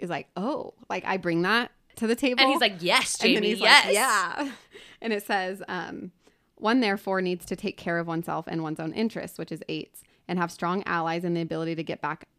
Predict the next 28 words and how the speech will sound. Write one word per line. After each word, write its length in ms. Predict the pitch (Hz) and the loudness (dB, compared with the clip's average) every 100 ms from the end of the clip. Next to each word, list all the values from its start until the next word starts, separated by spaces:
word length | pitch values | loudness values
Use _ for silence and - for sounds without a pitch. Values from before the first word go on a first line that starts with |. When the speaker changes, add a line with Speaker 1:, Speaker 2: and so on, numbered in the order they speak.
| _ - | _ -10
Speaker 1:
up 220 | - - | -8 -8
from 220 | - 165 170 | -10 -8 -8
the 80 | |
sixes." 360 | 170 175 - - | -6 -8 -10 -12
So 160 | - - | -10 -8
both 220 | 196 214 | -4 -4
sixes 320 | 220 - 202 | -4 -8 -6
and, 160 | 196 - _ | -6 -6 _
<laughs> 140 | _ - | _ -4
it 240 | 226 208 | 0 0
says 140 | 220 208 | -2 -4
both 220 | 208 - | -4 -4
sixes 280 | 220 226 208 | -6 -4 -4
and 100 | 170 | -4
eights 200 | 180 226 | -6 -6
have 160 | 196 | -6
deep, 180 | 160 - _ _ _ _ _ _ 185 | -8 -12 _ _ _ _ _ _ -10
deep 240 | 214 240 | -8 -6
issues 280 | 196 - 202 | -8 -6 -8
with 100 | - | -10
trust, 540 | - 185 - - - | -10 -6 -6 -8 -14
which 240 | - - - _ _ - | -12 -12 -16 _ _ -8
I 80 | |
feel 120 | 190 226 | -6 -2
like 80 | |
is 100 | 277 | -2
not 460 | 190 165 165 143 - | 0 0 -2 -4 -8
Justin. 500 | - - - - | -12 -14 -14 -12